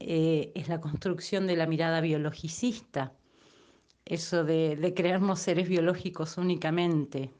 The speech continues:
y biológicamente determinados. Cosa que, eh, <laughs> al, al nombrarlo casi en este momento, año dos mil veinte, casi genera,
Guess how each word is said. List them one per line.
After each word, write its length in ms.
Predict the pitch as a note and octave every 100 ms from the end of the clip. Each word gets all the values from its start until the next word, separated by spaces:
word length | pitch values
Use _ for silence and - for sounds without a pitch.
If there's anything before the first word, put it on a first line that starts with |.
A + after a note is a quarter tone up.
| -
y 400 | - E3 C#3 C#3 D3
biológicamente 840 | E3 D#3 D#3+ - D#3+ E3 E3 D#3+
determinados. 920 | D3+ D3 D3+ D#3 E3+ E3+ D3 C3+ - - - - - _ _ _ - _ -
Cosa 400 | F#3+ F#3 G#3+ G#3+
que, 720 | F#3+ F3+ F3 E3+ D#3+ D#3+ D3+ - _
eh, 280 | - C#3 C3+ -
<laughs> 40 |
al, 140 | E3+ G3 -
al 200 | B3+ F3
nombrarlo 600 | G3+ F#3+ F#3 G3+ G#3 G#3 G#3+ - - - - _
casi 840 | - F#3 F#3 F3+ F#3 F3 E3+ D3 -
en 120 | - D#3
este 180 | F3+
momento, 460 | F3 F3+ G#3+ G3 D#3+
año 200 | D#3+ D#3+
dos 120 | E3
mil 160 | F3+ F3
veinte, 380 | F3 F#3+ F#3 F3
casi 280 | E3+ E3
genera, 600 | E3 D3+ D#3 D#3 D3 C#3